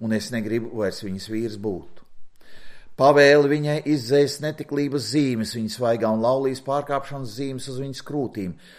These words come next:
lai es viņu neizģērbju viņu kailu un neparādu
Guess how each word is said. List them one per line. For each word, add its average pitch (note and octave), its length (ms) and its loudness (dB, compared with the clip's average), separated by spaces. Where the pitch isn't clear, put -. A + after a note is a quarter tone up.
lai A#2+ 140 8
es - 100 -4
viņu B2 160 -2
neizģērbju C#3+ 880 4
viņu C#3+ 240 -6
kailu C#3+ 560 2
un B2 140 -2
neparādu C3+ 500 2